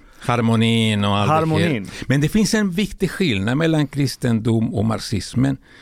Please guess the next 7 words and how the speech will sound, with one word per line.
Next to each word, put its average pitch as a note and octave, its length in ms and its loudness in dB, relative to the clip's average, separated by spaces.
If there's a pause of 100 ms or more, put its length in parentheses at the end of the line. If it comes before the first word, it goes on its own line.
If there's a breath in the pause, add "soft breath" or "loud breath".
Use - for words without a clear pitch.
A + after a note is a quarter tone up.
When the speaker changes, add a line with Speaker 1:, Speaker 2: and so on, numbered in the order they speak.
(160 loud breath)
Speaker 1:
Och A2+ 280 -2
det C#3+ 140 2
är D3+ 140 4
att - 180 -8
Kristus, - 720 -4 (880)
sägs G#2+ 360 0
det, A2+ 200 0